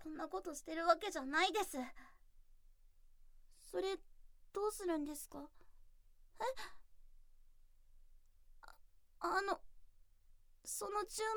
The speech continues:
枚の写真を、自分で家に帰るまでの道に捨てろ。ちょ、ちょっと待ってください。こんなの、無理ですよ。こんな裸の写真。お願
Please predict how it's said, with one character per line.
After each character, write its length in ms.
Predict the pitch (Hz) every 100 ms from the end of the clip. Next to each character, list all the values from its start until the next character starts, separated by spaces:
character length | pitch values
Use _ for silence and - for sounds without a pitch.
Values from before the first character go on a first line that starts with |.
| 403
枚 200 | 339 302
の 140 | 294
写 260 | 302 - 320
真 380 | - 330 330 359
を、 60 | - 349 339 339 - - - - - - - - - -
自 260 | 294 359
分 220 | 320 392 370
で 80 | 403 403 - - - - -
家 240 | 339 370
に 180 | 403 370
帰 300 | 320 359 359
る 100 | 370
ま 200 | 320 294
で 120 | 285
の 220 | 277 240 - - - - -
道 60 |
に 420 | 294 - 311 311
捨 160 | 320 -
て 140 | -
ろ。 60 | 349
ち 40 |
ょ、 40 | 392 381 349 - - - - - - - -
ち 100 | -
ょ 0 |
っ 40 | - - 587 605
と 140 | 508
待 200 | 453 571
っ 40 |
て 100 | 571
く 80 | 523
だ 80 | 494
さ 720 | 523 508 539 - - - -
い。 60 | 294
こ 140 | - 523
ん 60 | 539 523 453
な 0 |
の、 60 | - - -
無 60 | 392
理 60 | 453 508 605 571
で 140 | 523
す 60 | 523
よ。 160 | 466 392 - - - 508
こ 80 |
ん 60 | 466
な 80 | 440 494
裸 280 | 453 453 453
の 120 | 480
写 100 | 523 466
真。 100 | 466 508 508 403 370 - - - - - - - - - - - - - - - - - - 359 - - 381 349
お 60 |
願 80 | -